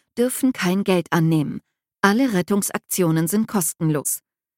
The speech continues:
Aber seit diesem Dezembertag bin ich zahlendes Mitglied und überweise jeden Monat meinen Beitrag.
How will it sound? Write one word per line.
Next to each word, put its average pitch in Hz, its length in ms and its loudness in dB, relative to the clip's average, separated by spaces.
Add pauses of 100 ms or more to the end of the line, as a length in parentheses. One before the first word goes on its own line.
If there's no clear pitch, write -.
(340)
Aber 214 280 2
seit 220 240 0
diesem 302 300 0
Dezembertag 208 880 0
bin 220 180 2
ich 220 160 -4
zahlendes 165 520 0
Mitglied 165 540 0 (400)
und 175 260 0
überweise 185 520 0
jeden 233 380 0
Monat 165 440 0
meinen 156 300 2
Beitrag. 147 580 -6